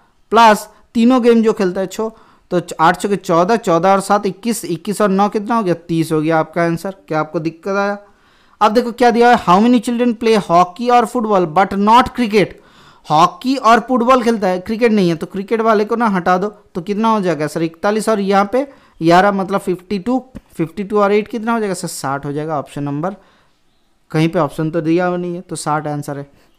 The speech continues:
ठीक है सर। और एक एग्जांपल देखेंगे, अच्छा ठीक है, चलिए देख लेते हैं और एक एग्जांपल क्या दिया हुआ है। In a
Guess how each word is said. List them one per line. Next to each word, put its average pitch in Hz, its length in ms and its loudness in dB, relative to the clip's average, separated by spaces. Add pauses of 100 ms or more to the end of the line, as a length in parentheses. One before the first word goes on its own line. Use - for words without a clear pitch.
(160)
ठीक 190 160 2
है 233 80 6
सर। 262 160 0 (800)
और 180 180 6
एक 196 140 2
एग्जांपल 196 460 2
देखेंगे, 226 380 -2 (200)
अच्छा 170 180 -2
ठीक 147 220 -8
है, 147 80 0
चलिए 165 320 0
देख 165 160 0
लेते 170 200 -4
हैं 170 80 2
और 143 140 0
एक 143 120 -4
एग्जांपल 151 460 -4
क्या 139 200 -4
दिया 123 180 -10
हुआ 113 140 -14
है। 131 80 -20 (2500)
In 233 140 0
a 247 80 4